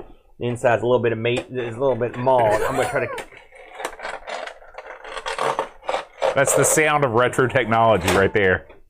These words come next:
Speaker 1: Here, take that.
Speaker 2: Okay.
Speaker 1: Oh, it's
Speaker 2: I'm gonna put this up on the shelf immediately.
Speaker 1: complete in box. Look at that. There's your, there's your light gun manual there. Here, look, Boat.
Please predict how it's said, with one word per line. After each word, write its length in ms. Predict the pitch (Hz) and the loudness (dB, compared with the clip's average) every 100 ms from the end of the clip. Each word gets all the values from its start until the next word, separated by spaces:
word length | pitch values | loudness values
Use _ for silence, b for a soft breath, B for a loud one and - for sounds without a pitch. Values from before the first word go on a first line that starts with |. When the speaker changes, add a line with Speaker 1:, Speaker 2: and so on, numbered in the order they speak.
| - - _ _ - _ - - | -20 -20 _ _ -20 _ -20 -16
Speaker 1:
Here, 120 | - | -10
take 220 | 120 117 | -8 -6
that. 300 | 113 98 95 101 | -4 -4 -2 -2
Speaker 2:
Okay. 380 | - 107 123 - _ _ _ - | 0 0 -2 -8 _ _ _ 0
Speaker 1:
Oh, 240 | 139 127 | 4 4
it's 100 | 107 | 4
Speaker 2:
I'm 100 | 135 | 2
gonna 100 | 127 | 2
put 160 | 156 151 | 2 2
this 200 | 143 143 | 2 2
up 140 | 127 | 2
on 120 | 123 | 0
the 60 | 101 | 0
shelf 320 | - 113 101 | 2 2 2
immediately. 440 | 90 92 98 95 165 | -2 -2 0 2 2
Speaker 1:
complete 140 | 160 | 2
in 100 | 143 | 0
box. 540 | 135 135 117 92 - - - - | 2 2 2 -2 -8 -20 -20 -16
Look 120 | 120 123 | -8 0
at 60 | |
that. 360 | 120 113 95 - - - | 2 2 0 -10 -20 -14
There's 180 | 107 113 | -12 -8
your, 320 | 104 95 - - - - - - - | -6 -6 -8 -18 -18 -18 -20 -20 -16
there's 160 | 104 | -8
your 120 | 101 | -4
light 300 | 104 110 110 | 0 0 0
gun 280 | 107 110 107 | -2 -2 -2
manual 560 | 107 110 110 104 104 104 | -4 -4 -4 -4 -4 -2
there. 200 | 107 110 | -2 0
Here, 160 | 143 151 | 0 2
look, 220 | 165 196 | 2 2
Boat. 400 | 117 117 113 - | 2 2 2 -4